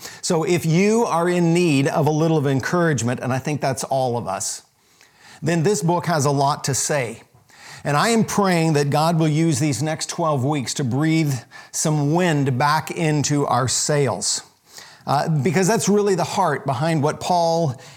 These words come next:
is writing to these friends of his at Philippi. I, I mentioned it last week, but it's, it bears repeating that this letter is unique among all the New Testament letters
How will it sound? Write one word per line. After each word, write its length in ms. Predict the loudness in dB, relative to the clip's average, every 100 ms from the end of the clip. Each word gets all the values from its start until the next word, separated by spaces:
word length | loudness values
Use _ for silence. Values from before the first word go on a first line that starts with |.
| -12 -4
is 160 | -2
writing 440 | 0 0 2 0 -2
to 120 | -2
these 220 | -2 -4
friends 420 | -4 0 2 2
of 120 | 0
his 420 | -2 -2 -2 -2 -2
at 300 | -2 -2 -2
Philippi. 680 | -2 0 0 -2 -4 -6 -12 -20 -20 -20 -18 -10 -4
I, 220 | 0 0 0
I 100 | 0
mentioned 360 | 2 2 0
it 60 | 0
last 260 | 0 0 0
week, 240 | 0 0
but 80 | -2
it's, 160 | 0
it 480 | -2 -2 -2 -2 -2
bears 260 | 0 0 2
repeating 460 | -2 0 0 0
that 140 | 0 0
this 180 | 0 0
letter 300 | 0 2 2
is 200 | 2 2
unique 440 | 0 0 0 0
among 280 | -2 0 -2
all 280 | 0 0 0
the 100 | 0
New 160 | 0
Testament 480 | 0 0 0 0 0
letters 560 | 0 0 2 0 -2